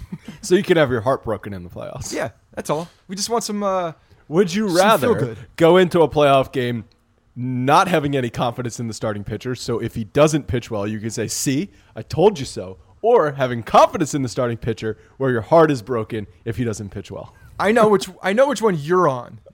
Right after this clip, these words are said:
Speaker 2: You want the,
Speaker 1: Oh,
Speaker 2: you want the
Speaker 1: yeah.
Speaker 2: "See, I told you so" because
Speaker 1: Of course. That's why, see, okay. This gets to the heart of why you always say I'm negative.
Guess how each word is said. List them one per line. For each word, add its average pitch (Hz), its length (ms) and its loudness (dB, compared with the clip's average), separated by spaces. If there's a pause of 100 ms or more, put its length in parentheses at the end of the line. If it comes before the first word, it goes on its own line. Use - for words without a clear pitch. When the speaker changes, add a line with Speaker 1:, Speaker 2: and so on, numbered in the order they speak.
Speaker 2:
You 180 220 -4
want 214 200 2
the, 165 220 -2
Speaker 1:
Oh, 196 140 8
Speaker 2:
you 180 80 8
want 190 100 2
the 185 60 2
Speaker 1:
yeah. 127 100 0
Speaker 2:
"See, 202 160 2
I 170 80 4
told 175 280 0
you 160 80 0
so" 135 220 -2
because 131 540 -8
Speaker 1:
Of 214 240 6
course. 190 240 0
That's 202 240 0
why, 277 180 4
see, - 300 -8 (440)
okay. 139 200 -4 (480)
This - 160 4
gets - 300 0
to 175 80 -2
the 131 80 -2
heart 127 340 0
of 117 80 -8
why 113 300 -2
you 104 260 -4
always 131 180 0
say 120 140 -2
I'm 107 160 -4
negative. 123 320 -6